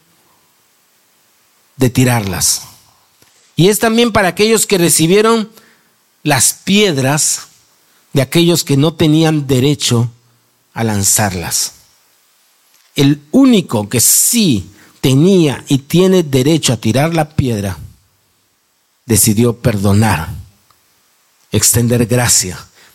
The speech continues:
misericordia. Y en respuesta, tomó y recibió las piedras que tú y yo merecíamos.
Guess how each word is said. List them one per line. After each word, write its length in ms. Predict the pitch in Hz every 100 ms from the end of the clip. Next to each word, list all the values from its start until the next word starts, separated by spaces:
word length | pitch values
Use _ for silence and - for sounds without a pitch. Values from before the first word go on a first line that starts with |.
| -
misericordia. 960 | 139 151 - 135 120 131 113 98 87 - _ _ _ _ _ _ _ _ -
Y 60 |
en 140 | 127 127
respuesta, 800 | 123 123 - 196 180 - 101 - - _ _ _ _ _ _ _ _ _ _ _ _ _ _ -
tomó 680 | 120 117 147 156 107 80 73 _ -
y 140 | 135
recibió 680 | 117 104 95 101 123 143 147 _ _ _ -
las 300 | 120 95 -
piedras 600 | - 156 135 101 92 -
que 120 | 110
tú 180 | 101 123
y 100 | 113
yo 120 | 110
merecíamos. 720 | 104 95 85 85 80 76 -